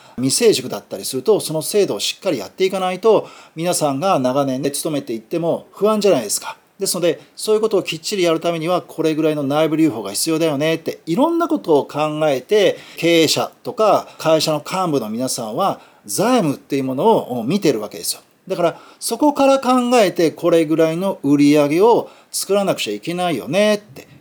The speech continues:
え、考えるわけですね。五年後にはこれぐらい。で、三年後にはこれぐらい。だから単年度の目標予算はこれぐらいになるっていうふうに逆算して考えてるわけですね。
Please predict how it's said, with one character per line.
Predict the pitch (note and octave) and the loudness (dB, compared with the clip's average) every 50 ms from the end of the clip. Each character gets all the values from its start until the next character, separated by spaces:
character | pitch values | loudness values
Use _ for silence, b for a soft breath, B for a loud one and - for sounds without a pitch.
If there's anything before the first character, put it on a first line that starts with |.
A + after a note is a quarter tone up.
| b - | b -8
え、 | E3+ E3 | -6 -4
考 | - F#3+ G#3 G#3+ G#3+ G#3+ | -2 0 0 2 4 4
え | G#3+ | 4
る | - | 2
わ | G3+ G3 | 2 -2
け | F#3+ | -6
で | - | -8
す | - | -6
ね。 | E3+ F3 F#3 F3+ - b b b b b b - B2 | -2 -2 -2 -4 -4 b b b b b b -8 -2
五 | C3+ D3+ D#3+ | 0 2 2
年 | E3 E3 D#3+ | 2 2 2
後 | D#3 F#3 A#3 | 2 2 4
に | C4 | 4
は | A3 - | 2 2
こ | - B2+ C3 | 2 2 2
れ | B2 A#2 | 2 2
ぐ | B2 | 2
ら | B2+ A#2+ A#2 A2+ | 0 0 0 0
い。 | G#2 - _ - | -4 -6 _ -4
で、 | F3+ B3+ B3+ A3 | 0 2 2 2
三 | - - - E3 D#3+ D#3+ | 2 0 -2 0 0 0
年 | D#3 D#3 D3+ | 0 -2 -2
後 | D#3 E3+ | -2 0
に | G3+ | 0
は | G3+ - | 0 -2
こ | - B2 | 0 0
れ | B2 A#2+ | -2 -2
ぐ | A2+ | 0
ら | A2 G#2+ G2 | -2 -4 -6
い。 | - C3 | -6 -2
だ | D#3 B3 B3+ | -2 -2 0
か | B3+ B3 | 2 2
ら | A3+ A3 A3+ | 0 0 0
単 | - F3 F3+ F3 F3 F3 | -2 -2 -2 -2 -2 -2
年 | E3+ E3 D#3+ | -2 -2 0
度 | C#3 C#3+ | 0 0
の | C#3+ | 0
目 | C3+ B2+ B2+ B2 | 2 0 -2 -4
標 | - - D#3 D3 | -2 0 2 4
予 | C#3+ C#3+ | 4 4
算 | C#3 B2 G#2+ | 2 -2 -4
は | G#2+ G#2 | -8 -8
こ | - C3+ | -4 0
れ | C#3+ D3+ | 0 2
ぐ | D#3+ | 4
ら | D#3+ D#3 | 4 2
い | D3+ | 2
に | D3+ | 2
な | E3+ F3 | -2 -2
る | C#3+ | -4
っ | A#2+ | -4
て | - - - B3+ | -6 -8 -8 -6
い | B3+ B3+ | -6 -4
う | A3+ | -4
ふ | - C4 | -4 -2
う | A#3 F#3+ | -2 -2
に | D#3 A2 | -2 -2
逆 | A#2+ B2 A#2+ - - | -4 -6 -6 -6 -8
算 | - D3 D3 | -8 -8 -6
し | D3 | -6
て | A3 G#3+ | -6 -4
考 | - D3+ C#3+ C3 | -4 -2 -2 -2
え | A#2+ A2+ | -4 -4
て | - F#2+ | -6 -10
る | - | -12
わ | - | -12
け | - D#3+ | -14 -14
で | D#3 | -10
す | - - D#3 | -8 -4 -2
ね。 | E3 E3+ D#3+ - | 0 0 -2 -4